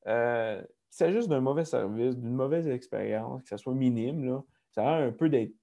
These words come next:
d'impact, admettez l'erreur. Commencez pas à vous ostiner ap-, avec, euh, le consommateur, même si on doute un peu de l'expérience ou de l'histoire.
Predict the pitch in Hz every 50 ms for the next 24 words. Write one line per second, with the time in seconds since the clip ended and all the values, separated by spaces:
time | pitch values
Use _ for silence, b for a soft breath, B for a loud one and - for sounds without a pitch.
0 | _ _ - 131 120 110 107 110 117 117 127 139 - - _ _ _ _ - 127
1 | 139 143 143 131 117 - 123 117 110 101 95 95 90 - - - _ _ _ _
2 | - 190 208 214 196 196 190 147 - - 151 147 139 123 117 113 113 117 - -
3 | - - - 120 117 113 117 156 156 b b b b b b - - 131 131 -
4 | 139 127 120 117 117 127 127 127 - 120 113 110 107 107 104 104 104 110 123 135
5 | 135 135 123 117 - 117 113 104 98 - 110 117 123 135 151 151 - _ _ -
6 | 170 214 233 240 214 220 - 214 185 160 143 131 135 180 - 160 143 131 - 156
7 | 156 151 139 139 - - 131 135 143 151 143 - 127 123 110 120 - - - 123
8 | 131 135 143 -